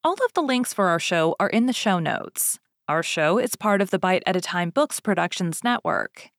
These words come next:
If you would also like to hear a story by the author we are currently featuring, check out the Bite at a Time Books podcast wherever you listen to podcasts.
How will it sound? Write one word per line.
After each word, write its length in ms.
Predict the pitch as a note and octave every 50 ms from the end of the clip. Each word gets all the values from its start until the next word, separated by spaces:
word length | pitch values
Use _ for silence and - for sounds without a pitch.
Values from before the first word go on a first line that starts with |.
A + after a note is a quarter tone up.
| _ _ _
If 140 | - - D4
you 80 | D#4
would 100 | D4+ D#4+ - -
also 340 | D4 F4 G4+ - B4 A#4
like 220 | G4 E4+ D#4+ - -
to 80 | C#4+
hear 180 | B3 - C4+ A#3
a 80 | G#3+ G3+
story 460 | - - - F#3+ E3 E3 E3 D#3+ D#3+
by 160 | - F3 F3
the 120 | F#3+ - -
author 280 | - G3+ A3 A3 C4 B3
we 140 | G3 G3+ F#3
are 80 | F3+
currently 400 | - - - F#3 F3 - E3 E3+
featuring, 720 | - - - B3+ C#4 - - - F3 D3+ D3 D3 D3+ D#3+ - - _ -
check 300 | - - F4 G#4 - - -
out 200 | D4+ D#4 D4+ -
the 80 | C4
Bite 260 | G3+ A3+ G#3+ G#3+ G3 -
at 140 | G#3+ G3+ E3+
a 20 |
Time 300 | - - F#3+ F#3 F3+ E3+
Books 320 | E3+ B3 C4 - - -
podcast 800 | - - E3+ D#3 D3 D3 - - D3+ F#2 - - - - - - - -
wherever 400 | G#3 A#3+ - - C#4 D4+ - F#4+
you 160 | F4 F4 D#4+
listen 320 | C4+ C4 B3 - G#3 F#3
to 60 | F3+
podcasts. 1000 | - - - A3+ A#3+ A3+ - - F3 D#3 - - - - - - - - - -